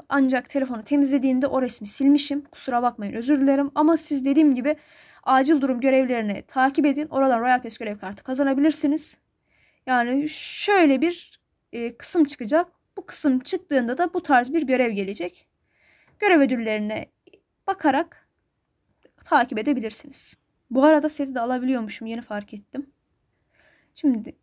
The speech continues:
ücretsiz, tamamen bedava bir şekilde iki etkinlikten kazanmak mümkün.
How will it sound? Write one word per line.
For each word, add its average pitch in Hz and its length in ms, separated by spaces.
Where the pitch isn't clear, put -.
ücretsiz, 247 640
tamamen 240 540
bedava 247 340
bir 262 60
şekilde 202 400
iki - 200
etkinlikten 208 480
kazanmak 254 600
mümkün. 220 540